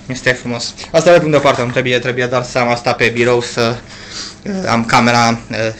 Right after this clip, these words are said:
și camera configurată așa cum trebuie. E, pentru ca să, altfel este rău dacă n-am camera cum trebuie. E, asta e clipul, ăsta e unpacking-ul, o să-l pun pe YouTube, o să văd ce fac. Asta, asta a fost, e, unpacking-ul la ceea ce mi-am luat.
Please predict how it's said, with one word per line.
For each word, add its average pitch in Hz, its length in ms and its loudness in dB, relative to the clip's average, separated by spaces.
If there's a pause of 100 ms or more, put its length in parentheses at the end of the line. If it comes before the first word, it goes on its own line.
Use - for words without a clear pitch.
(140)
și 117 280 -6
camera 131 340 4
configurată 120 500 0
așa 131 180 0
cum 113 140 -4
trebuie. 131 340 4 (880)
E, 113 60 -4
pentru 117 340 -2
ca 120 160 2
să, 113 420 -2 (240)
altfel - 300 2
este 110 200 2
rău 113 140 0
dacă 110 220 -4
n-am 107 140 -4
camera 107 340 -6 (120)
cum 110 80 -10
trebuie. 104 300 -6 (380)
E, 127 240 4
asta 170 280 6
e 127 40 2
clipul, 151 320 -2
ăsta 147 200 2
e 123 40 4
unpacking-ul, 131 680 -2
o 131 60 0
să-l 127 360 -6
pun 113 160 -12
pe 123 80 -4
YouTube, 180 420 0
o 151 60 2
să 135 240 -2
văd 131 120 -2
ce - 80 -12 (100)
fac. 113 180 -6 (800)
Asta, 135 340 2
asta 147 180 4
a - 20 4
fost, 139 240 0
e, 131 260 6
unpacking-ul 113 520 0
la 113 260 2 (220)
ceea 113 180 -2
ce 110 120 -4
mi-am 110 120 -2
luat. 113 160 -2